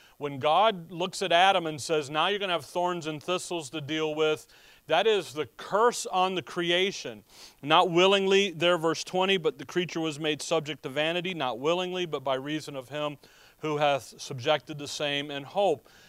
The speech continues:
There, there's that issue of, hey, he did this. The hope of creation is the manifestations of the sons of God, verse nineteen.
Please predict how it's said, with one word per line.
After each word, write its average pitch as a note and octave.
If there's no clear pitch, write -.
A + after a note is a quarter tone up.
There, D#3
there's D#3
that D#3
issue F#3
of, D3+
hey, E3
he -
did F#3
this. D3+
The D3
hope A3
of F3+
creation F3+
is D3+
the D#3
manifestations E3+
of D#3
the D3
sons D#3
of C3
God, F3
verse D3
nineteen. E3